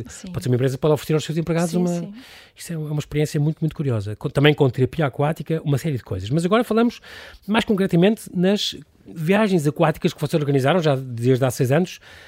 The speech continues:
Speaker 2: em quatro ilhas. Foi, aconteceu nos Açores, depois aconteceu na Tailândia, aconteceu na Grécia e no Brasil.
Speaker 1: Sim.
Speaker 2: Foste, foram quatro ilhas de, destes, destes universos, digamos assim.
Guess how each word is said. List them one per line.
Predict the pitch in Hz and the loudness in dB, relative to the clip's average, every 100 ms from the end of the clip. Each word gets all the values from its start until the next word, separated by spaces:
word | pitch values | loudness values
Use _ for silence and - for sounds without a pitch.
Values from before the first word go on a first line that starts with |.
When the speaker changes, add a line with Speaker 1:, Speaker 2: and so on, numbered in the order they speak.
| - _ _ - | -20 _ _ 4
Speaker 2:
em | 160 | 4
quatro | 143 - 165 - 147 | 4 2 0 2 4
ilhas. | 143 175 233 | 4 4 0
Foi, | - 139 | 0 0
aconteceu | 127 135 117 131 | 2 0 2 0
nos | 120 | 0
Açores, | 117 202 220 - | 0 4 4 4
depois | 143 | -2
aconteceu | 123 123 117 | -2 -2 -2
na | 113 | -2
Tailândia, | 104 104 175 220 190 | -2 2 4 4 2
aconteceu | 156 147 | 0 0
na | 123 | -2
Grécia | 117 170 175 | 0 0 0
e | |
no | 156 | 0
Brasil. | 147 123 120 110 | 0 2 0 -2
Speaker 1:
Sim. | - - 175 | -10 -18 -12
Speaker 2:
Foste, | 143 - 123 | -10 -8 -6
foram | 135 131 | -4 -4
quatro | 120 151 - 131 | -2 -2 -2 0
ilhas | 123 110 | 0 0
de, | 110 117 | -2 -2
destes, | 113 120 - - | -2 -4 -4 -10
destes | 110 107 - | -8 -8 -4
universos, | 123 117 104 156 - | 0 0 0 -4 -4
digamos | 110 110 107 | -4 -2 -4
assim. | - 135 | -6 -6